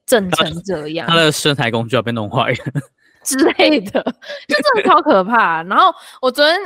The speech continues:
Speaker 1: 我昨天还想说，“天哪，那，那些就是还在”，因为我还有看到路上有人在就是送外送啊什么之类，我想说他们骑机车不会很怕吗？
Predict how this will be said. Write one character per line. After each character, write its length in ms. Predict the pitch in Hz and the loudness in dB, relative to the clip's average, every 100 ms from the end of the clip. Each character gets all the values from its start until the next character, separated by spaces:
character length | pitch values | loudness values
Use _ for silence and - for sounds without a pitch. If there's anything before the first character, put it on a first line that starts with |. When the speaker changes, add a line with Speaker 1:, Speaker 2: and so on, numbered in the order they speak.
| 277 | -2
Speaker 1:
我 80 | |
昨 120 | 254 294 | 0 2
天 80 | |
还 140 | 349 339 | 2 0
想 220 | 302 202 | -2 -4
说 340 | 233 226 226 | -2 0 0
，“天 240 | 226 254 240 | -2 -4 -4
哪， 200 | 226 202 | -4 -4
那， 80 | 254 | -4
那 100 | 254 | -4
些 320 | 262 247 240 - | -2 -2 -2 -6
就 100 | 254 | -10
是 360 | - 247 202 170 _ | -8 -8 -8 -10 _
还 260 | 226 208 202 | -12 -8 -4
在”， 100 | 247 | -2
因 60 | |
为 60 | 311 | 2
我 120 | 302 | 4
还 100 | 254 | 4
有 80 | 214 | 0
看 140 | 254 | 0
到 120 | 233 | -4
路 160 | 233 220 | -4 -6
上 180 | 247 196 | -6 -6
有 60 | |
人 100 | 160 | -6
在 180 | 170 202 202 | -6 -6 -6
就 160 | - | -10
是 120 | 196 | -10
送 360 | 202 - 220 180 | -10 -6 -6 -4
外 200 | 196 175 | -2 -2
送 360 | 175 208 160 156 | -4 -4 -4 -8
啊 200 | 143 151 | -16 -18
什 140 | - | -20
么 80 | 143 | -16
之 140 | - | -10
类， 40 | 196 | -4
我 60 | |
想 140 | 269 233 | -2 2
说 180 | 285 - - _ _ | 2 2 -6 _ _
他 100 | - | 2
们 100 | 381 | 2
骑 220 | 254 - | 4 2
机 220 | 226 240 269 | 0 0 2
车 240 | 285 254 | 4 4
不 160 | 233 196 | 2 0
会 340 | 240 269 226 - | 2 0 -4 -10
很 240 | - 170 | -12 -12
怕 460 | - - 233 226 190 | -14 -12 -6 -6 -6
吗？ 420 | 175 170 175 180 | -8 -10 -10 -12